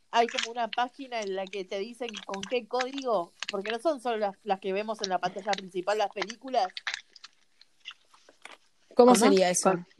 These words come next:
Speaker 3: contá
Speaker 1: Sí,
Speaker 3: de
Speaker 1: hay
Speaker 3: vuelta,
Speaker 1: como
Speaker 3: a ver.
Speaker 1: un código, que ahora no recuerdo cuál es, pero que vos podés poner netflix punto com y un numerito y significa, no sé, ver películas de Disney y ahí tenés todos los,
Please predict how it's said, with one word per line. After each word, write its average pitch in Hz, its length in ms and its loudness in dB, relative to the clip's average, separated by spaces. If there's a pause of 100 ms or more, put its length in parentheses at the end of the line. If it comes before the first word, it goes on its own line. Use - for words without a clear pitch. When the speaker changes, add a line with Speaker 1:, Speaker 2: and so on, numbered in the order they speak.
Speaker 3:
contá 196 140 10
Speaker 1:
Sí, 208 80 4
Speaker 3:
de 247 60 12
Speaker 1:
hay 240 120 10
Speaker 3:
vuelta, 185 180 4
Speaker 1:
como 165 120 4
Speaker 3:
a 311 80 2
ver. - 100 0
Speaker 1:
un 254 60 -10
código, 285 800 -4 (220)
que 196 80 -8
ahora 214 200 -2
no 208 140 -6
recuerdo 196 560 -6
cuál 202 220 -4
es, 214 320 -12 (340)
pero 185 220 -2
que 196 100 -4
vos 233 120 0
podés 226 240 -6
poner 185 280 -6
netflix 214 480 -10
punto 226 400 -2
com 277 320 4 (360)
y 208 140 -2
un 226 160 2
numerito 262 600 0
y 269 80 -2
significa, 208 420 -2
no 190 80 -2
sé, 185 240 0
ver 226 280 4 (100)
películas 233 440 -2
de 240 160 -2
Disney 277 440 -8
y 233 80 -6
ahí 226 80 -4
tenés 233 220 -12 (120)
todos 269 300 4
los, 180 280 -6